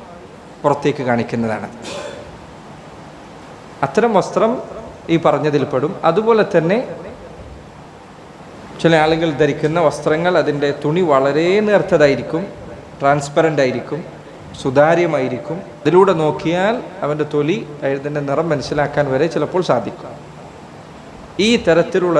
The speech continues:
രണ്ട് വസ്ത്രങ്ങളും, ഔറത്ത് വെളിവാക്കുന്ന രൂ-, രൂപത്തിലുള്ള ഇത്തരം രണ്ട് വസ്ത്രങ്ങളും പാടില്ല. ലാ ലി സൗജിൻ വ സയ്യിദി.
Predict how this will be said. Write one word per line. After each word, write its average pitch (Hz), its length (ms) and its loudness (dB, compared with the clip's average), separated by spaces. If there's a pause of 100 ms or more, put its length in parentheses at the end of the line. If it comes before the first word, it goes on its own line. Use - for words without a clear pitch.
രണ്ട് 196 260 0
വസ്ത്രങ്ങളും, 139 560 0 (380)
ഔറത്ത് 143 340 0
വെളിവാക്കുന്ന 131 600 0
രൂ-, 131 140 -2 (160)
രൂപത്തിലുള്ള 127 500 -2 (100)
ഇത്തരം 147 280 -2 (100)
രണ്ട് 151 300 0
വസ്ത്രങ്ങളും 151 580 0 (960)
പാടില്ല. 131 400 4 (640)
ലാ 143 180 0 (160)
ലി 135 80 -2 (120)
സൗജിൻ 143 440 0 (960)
വ 202 40 2 (100)
സയ്യിദി. 127 400 2